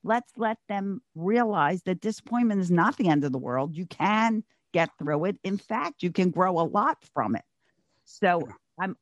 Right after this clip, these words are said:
Speaker 1: always talking about that, because children that grow up thinking the world's going to give them their way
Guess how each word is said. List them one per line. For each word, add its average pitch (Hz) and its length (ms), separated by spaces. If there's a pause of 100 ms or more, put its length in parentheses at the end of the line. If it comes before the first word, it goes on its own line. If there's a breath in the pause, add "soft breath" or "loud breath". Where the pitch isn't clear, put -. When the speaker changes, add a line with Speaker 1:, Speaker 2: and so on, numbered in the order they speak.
Speaker 1:
always 233 440
talking 147 260
about 135 220
that, 143 200
because 160 640 (1400)
children 226 640
that 165 320
grow 175 420
up 170 300 (180)
thinking 175 400
the 147 80
world's 170 440
going 147 320
to 143 100
give 151 260
them 139 200
their 131 160
way 131 420